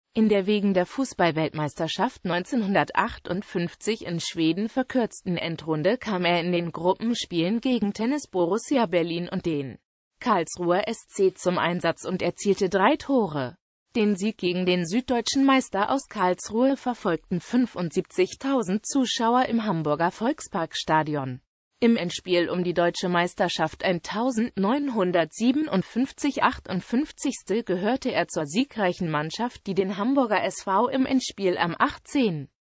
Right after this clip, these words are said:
Mai in Hannover vor achtzigtausend Zuschauern, es wurde von Schiedsrichter Alba Dusch geleitet,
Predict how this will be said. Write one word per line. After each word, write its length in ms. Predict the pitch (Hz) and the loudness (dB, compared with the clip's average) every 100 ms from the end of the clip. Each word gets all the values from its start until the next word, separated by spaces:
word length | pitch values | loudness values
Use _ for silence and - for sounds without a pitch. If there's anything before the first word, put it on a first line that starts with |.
| _ 196 | _ -2
Mai 220 | 185 262 | 0 0
in 220 | - 190 | -2 -4
Hannover 520 | 180 170 208 - 269 | -2 0 0 0 -4
vor 240 | - 247 233 | 0 0 0
achtzigtausend 800 | - - 165 - 190 190 196 - | -4 -4 -6 -2 0 0 -2 0
Zuschauern, 560 | 285 277 - 156 139 - | 2 2 4 2 2 0
es 200 | 202 - | -4 0
wurde 260 | 196 247 285 | 2 4 2
von 200 | 208 180 | -2 -2
Schiedsrichter 800 | - 262 - 208 185 - 185 | -2 -2 -2 0 0 2 2
Alba 320 | 170 156 175 254 | 4 2 0 0
Dusch 320 | 269 247 - | 0 0 -2
geleitet, 580 | 226 226 220 - 233 | 0 2 2 0 -6